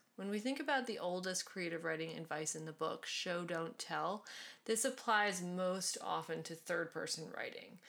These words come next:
because we have this ability to just kind of talk about the story and talk about the characters and tell the reader how to feel and how to think and what is significant about this, and here's how my metaphor works. All of those elements of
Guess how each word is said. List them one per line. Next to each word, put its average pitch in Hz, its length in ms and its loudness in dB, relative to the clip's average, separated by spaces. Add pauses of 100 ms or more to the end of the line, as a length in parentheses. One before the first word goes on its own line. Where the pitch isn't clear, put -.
(360)
because 269 540 2
we 254 120 4
have 202 320 2
this 262 160 2
ability - 520 -2
to 175 120 -8
just 240 240 0
kind 196 240 -4
of 208 140 -6
talk - 400 -4
about 180 600 -2
the - 100 -6
story - 560 -4 (100)
and 160 160 -4
talk 170 320 -6
about 175 480 -4
the 180 60 -8
characters - 760 -6 (360)
and 226 240 2
tell 220 400 2
the 226 100 2
reader 208 360 2
how 175 340 -2
to 185 80 -2
feel 214 360 0
and 175 120 -2
how 156 100 -6
to 165 120 -6
think 190 440 0 (400)
and 175 180 -4
what 220 180 4
is 214 120 2
significant 202 580 0
about 170 380 -2
this, 277 380 4
and 160 160 -2
here's 240 320 0
how 190 120 -4
my 170 160 -2
metaphor 170 520 -4
works. 190 560 -2 (420)
All 269 200 2
of 240 100 0
those 226 320 6
elements 180 480 2
of 165 140 -2